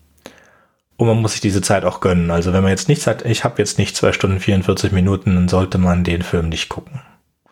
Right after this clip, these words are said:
Also das ist ein Film, der nicht besser wird dadurch, dass man ihn in eins Komma fünffach oder zweifacher Geschwindigkeit guckt, sondern den sollte man in einfacher Geschwindigkeit gucken.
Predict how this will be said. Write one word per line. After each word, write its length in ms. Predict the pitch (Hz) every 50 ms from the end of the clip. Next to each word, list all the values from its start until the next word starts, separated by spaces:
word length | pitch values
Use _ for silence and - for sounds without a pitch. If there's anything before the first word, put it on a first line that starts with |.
| _ _ _ _ _ _ _ -
Also 220 | - 104 98 101
das 200 | 92 - 127 113 139
ist 100 | 127 - -
ein 200 | 117 123 131 135
Film, 300 | - - 127 123 127 131
der 180 | 127 110 107 101
nicht 280 | 107 120 120 - -
besser 320 | - 117 113 113 104 95 98
wird 240 | 98 101 - -
dadurch, 560 | 92 90 95 92 90 90 90 90 - - - -
dass 240 | - 90 - -
man 160 | - 90 92 101
ihn 160 | 107 107 98
in 100 | 92 87
eins 320 | - - 101 101 - - -
Komma 220 | - 98 95 90
fünffach 400 | - - 107 107 - - 95 -
oder 140 | 95 90 90
zweifacher 420 | 90 - - 90 - - 87 87 87
Geschwindigkeit 640 | 85 - - 104 98 95 90 - - - 85 85
guckt, 360 | - - 123 - - - - - _ _ - - - - - - - _ _ _ _ _ _ _ _ _ _ _
sondern 280 | - - 110 104 101 101
den 180 | 101 101 98
sollte 300 | 95 95 95 101 98 104
man 160 | 101 98 95 95 92
in 80 | -
einfacher 380 | - 107 101 - 101 90 90 90
Geschwindigkeit 580 | 90 - - 92 87 87 87 - - 92 87
gucken. 400 | - 110 107 - 156 165 175 180